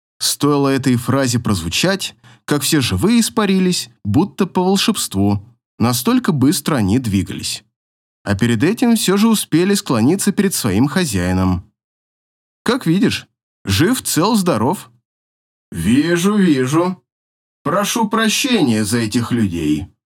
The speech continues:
Люблю, знаешь ли, насладиться хорошей музыкой и красивыми девушками. Может, я уже и стар, но умею ценить красоту.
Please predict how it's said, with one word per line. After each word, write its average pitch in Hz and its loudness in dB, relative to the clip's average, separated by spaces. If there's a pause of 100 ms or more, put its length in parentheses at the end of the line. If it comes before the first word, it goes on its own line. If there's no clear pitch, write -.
(520)
Люблю, 247 0
знаешь 226 0
ли, 208 2
насладиться 190 -2
хорошей 160 -2
музыкой 208 0 (220)
и 196 -2
красивыми 208 0
девушками. 165 -2 (460)
Может, 127 0
я 127 2
уже 113 0
и 104 0
стар, - -4 (380)
но 254 2
умею 202 2
ценить 196 0
красоту. 160 -4